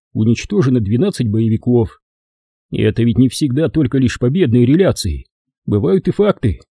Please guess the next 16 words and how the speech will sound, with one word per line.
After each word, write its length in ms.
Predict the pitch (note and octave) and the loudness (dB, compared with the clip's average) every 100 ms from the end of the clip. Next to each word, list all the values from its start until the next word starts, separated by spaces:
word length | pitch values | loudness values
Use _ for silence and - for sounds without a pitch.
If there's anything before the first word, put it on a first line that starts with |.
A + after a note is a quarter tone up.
| _ _ _ | _ _ _
Спросите 640 | - A2 G#2+ - C#3 C3 | -10 -2 -2 -2 -4 -2
у 120 | C3 | -2
Васи, 400 | C3 D3+ - A2+ | 2 0 0 -2
он 220 | F2 A2+ | -2 -2
вам 140 | C#3+ B2 | 0 0
скажет, 520 | - F3 C#3+ G#2 - _ _ _ | -2 0 0 0 -4 _ _ _
почём 440 | A2 A2+ - G3+ A2 | 0 0 2 0 2
за 180 | F#2+ | 2
рыбу 260 | D#3+ G3+ C3 | 0 2 2
деньги. 460 | C#3+ A3 A#2+ D2 - _ _ _ _ _ _ | 2 2 2 0 -8 _ _ _ _ _ _
Но 300 | G#2 G#2+ A2 | -2 2 2
главное — 520 | G2 B2 C#3 A#2+ B2+ A#2 | 2 2 4 4 4 2
итог. 580 | F2 A2 F3+ D#3+ - - _ _ _ _ - | 0 -2 2 2 0 -10 _ _ _ _ -2
Мирные 540 | A2 B2+ B2 A#2+ A#2 | 2 4 4 4 2
жители 480 | F2 G3 - G2 C#2 | 2 0 0 -2 -4
целы. 640 | - - A#2 A#2 A2 D2 | -6 -2 0 2 0 -2